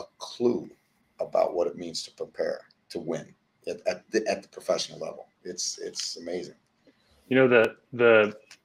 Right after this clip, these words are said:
Speaker 2: I work, my, my company is Process to Perform, and I run a total athlete development platform. And it's all based on this one idea that confidence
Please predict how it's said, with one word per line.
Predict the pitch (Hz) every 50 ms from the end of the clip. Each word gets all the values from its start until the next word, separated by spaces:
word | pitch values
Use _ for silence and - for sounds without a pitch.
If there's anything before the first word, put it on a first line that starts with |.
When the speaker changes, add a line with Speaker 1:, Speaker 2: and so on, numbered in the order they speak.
| _ _ _ _ _ _ _ _ _ -
Speaker 2:
I | 143
work, | 147 156 165 147 123 - 151
my, | 147 147 147 147
my | 143 156
company | 151 170 170 151 147 131
is | -
Process | - - 147 - - 135 -
to | - 131
Perform, | 120 113 - - 135 131 127
and | 120
I | 120
run | 117 123 120
a | 113 104 - _ _ _ _
total | - 135 131 127
athlete | 120 120 117 - 127 113
development | 107 110 110 104 107 101 -
platform. | - 107 - - - 120 110 117
And | 117 -
it's | 123 123 - 202
all | 208 151 -
based | - 135 147 139 -
on | - 117 113 117
this | 135 139 131 110
one | 110 110 123 127 135
idea | 127 117 120 117 113 107 117 113 104 95 - - _ _ _ _ _ _ _ _ _ _
that | 117 113 123 120 117 117 117 - - _ _ _ _ _ _ _ - - _ _ _ _ _ _
confidence | - - 170 190 190 - 156 135 120 113 233 - - -